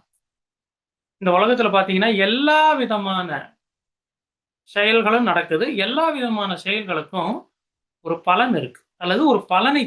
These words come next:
தேடித்தான் நாம ஒரு செயலை செய்யறோம், சும்மா நாம எதையும் செய்யறதில்ல. அப்போ ஒவ்வொரு செயலுக்கு பின்னாலும் ஒரு நோக்கம் இருக்கு. இப்ப நீங்க காலையில அஞ்சு மணிக்கு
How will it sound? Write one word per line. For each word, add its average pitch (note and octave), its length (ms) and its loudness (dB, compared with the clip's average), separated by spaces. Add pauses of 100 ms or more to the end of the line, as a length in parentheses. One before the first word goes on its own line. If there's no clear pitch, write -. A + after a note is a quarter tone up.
தேடித்தான் G3+ 500 -4
நாம F3 220 -4
ஒரு C#3 120 -10
செயலை C#3 280 -6
செய்யறோம், B2+ 340 -16 (100)
சும்மா C4+ 380 2
நாம F#3 220 2
எதையும் D#3+ 240 0
செய்யறதில்ல. C3 380 -10 (1900)
அப்போ B3+ 180 2 (320)
ஒவ்வொரு C#4 420 6
செயலுக்கு A#3 520 2
பின்னாலும் B3+ 680 2 (260)
ஒரு F#3+ 180 0
நோக்கம் F#3 360 0
இருக்கு. - 220 -10 (1800)
இப்ப F3 160 -12
நீங்க F3+ 180 0
காலையில F3+ 380 2
அஞ்சு E3+ 140 -2
மணிக்கு E3+ 340 0